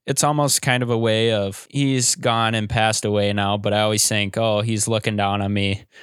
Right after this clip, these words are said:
while I'm fishing or hunting," you know, just loving it. So that's kind of my drive behind fishing. Plus, I love to do it, and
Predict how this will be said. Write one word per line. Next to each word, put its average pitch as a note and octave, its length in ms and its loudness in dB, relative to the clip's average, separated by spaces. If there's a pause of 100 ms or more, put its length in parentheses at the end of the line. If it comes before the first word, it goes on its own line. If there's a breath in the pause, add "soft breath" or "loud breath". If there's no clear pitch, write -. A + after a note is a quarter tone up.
(180 loud breath)
while G#2+ 180 -2
I'm G2+ 140 -2
fishing G#2+ 720 0
or F#2+ 120 -2
hunting," G2+ 580 -2
you G2 100 0
know, F#2+ 180 0
just A2 400 0
loving G2+ 460 -2
it. F#2 260 -2
So F#2 400 2 (520)
that's G#2+ 200 0
kind A2 220 0
of G2+ 80 -2
my G#2 240 0
drive G2 400 0
behind G2 400 -2
fishing. G2+ 440 -2
Plus, C#3 380 0
I A2 80 0
love G2+ 280 0
to G#2+ 100 -4
do G2 240 0
it, G#2 160 -2
and G2+ 280 -2